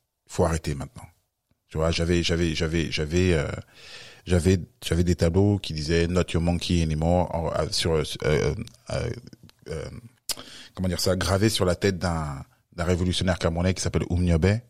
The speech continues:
qui est un peu le Martin Luther King du, de, de la lutte anticolonialiste au Cameroun. Euh, j'avais, euh, j'ai pris, euh,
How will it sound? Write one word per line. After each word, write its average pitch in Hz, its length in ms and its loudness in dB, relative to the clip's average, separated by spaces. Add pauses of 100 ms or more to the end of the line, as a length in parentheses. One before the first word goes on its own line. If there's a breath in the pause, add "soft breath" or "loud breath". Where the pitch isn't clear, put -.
(280)
qui 85 260 2
est - 20 4
un 80 80 2
peu 80 140 2
le 90 80 0
Martin 85 260 0
Luther 87 260 0
King 90 260 -2
du, 73 340 -2 (380 loud breath)
de, 78 300 0
de 76 100 0
la 82 120 4
lutte 85 240 -2
anticolonialiste 82 600 0
au 80 60 2
Cameroun. 90 480 2 (800 loud breath)
Euh, 82 360 2
j'avais, 90 460 2
euh, 76 380 0
j'ai 82 160 -4
pris, 98 380 2
euh, 73 260 -2